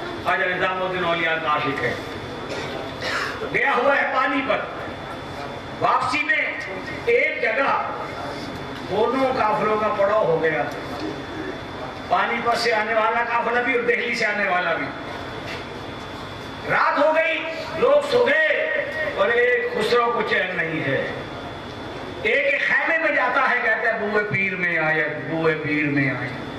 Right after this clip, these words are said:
آخر ایک بوڑھا بولا، "خسرو کیوں نہیں سونے دیتا؟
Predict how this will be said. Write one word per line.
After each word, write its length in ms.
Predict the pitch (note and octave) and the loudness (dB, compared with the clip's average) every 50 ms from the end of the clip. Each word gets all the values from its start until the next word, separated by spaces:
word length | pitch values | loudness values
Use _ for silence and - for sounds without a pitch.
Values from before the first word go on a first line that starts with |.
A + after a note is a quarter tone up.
| - - - - - - - - - - - - - - - - - - - - - - - - - - - - - - - - - - - - - - - - - - | -10 -10 -10 -8 -8 -8 -8 -8 -8 -8 -8 -10 -10 -10 -10 -10 -10 -10 -10 -10 -10 -10 -10 -10 -10 -10 -10 -10 -10 -10 -10 -10 -10 -10 -12 -12 -12 -10 -10 -10 -4 0
آخر 320 | E3 - G#3+ - A3+ A#3+ | 0 2 2 2 2 2
ایک 280 | A#3+ A3 G#3+ G3+ G3 G3+ | 2 2 0 -2 0 2
بوڑھا 220 | G3+ G#3 A3 G#3 | 2 2 4 2
بولا، 540 | G3 F3+ E3 D#3+ D#3 - - - - - - - - - - - - - - - - - - - - | 2 2 2 4 4 4 2 0 0 -2 -4 -6 -8 -8 -10 -10 -10 -10 -10 -10 -10 -10 -10 -6 -4
"خسرو 440 | E3+ D#3+ D#3+ G3 G#3 A3 B3+ C4 - | -2 -2 0 2 2 2 2 2 0
کیوں 140 | - A#3+ C#4 | 0 0 0
نہیں 140 | D4+ E4 D#4+ | 0 0 0
سونے 360 | - C4+ C#4 C4 B3+ B3+ A#3+ | 0 0 2 2 2 0 0
دیتا؟ 520 | - A3 F#3+ - - - - - - - | 0 0 0 0 0 -2 -2 0 -2 -4